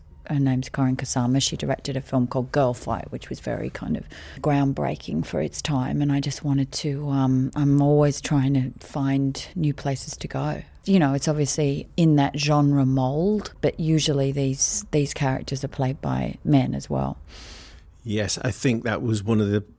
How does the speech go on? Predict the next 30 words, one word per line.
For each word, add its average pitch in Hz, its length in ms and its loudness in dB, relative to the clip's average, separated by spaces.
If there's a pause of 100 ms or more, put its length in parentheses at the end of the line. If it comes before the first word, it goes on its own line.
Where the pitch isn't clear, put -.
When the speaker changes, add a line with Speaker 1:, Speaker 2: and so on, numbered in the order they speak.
(180)
Speaker 2:
first - 400 0
things 110 220 2
I 104 80 0
thought 127 260 0
after 113 220 0
about 98 100 -2
ten 113 160 -2
or 101 40 0
fifteen 107 380 -2
minutes. 95 240 0
This 127 200 0
is 101 140 -2
the - 80 -14
kind 110 220 -2
of 104 100 0
role 104 260 0
which 98 260 -4
two 190 220 0
years 127 260 -2
ago 104 220 -4
would 104 340 4
have 117 140 2
gone 101 380 0 (720)
to 101 160 0
a 95 40 2
guy. 85 400 -6
Speaker 1:
Yeah. 160 360 4
Speaker 2:
A - 20 -14
grizzled, 107 720 2 (680)
alcoholic 101 840 -6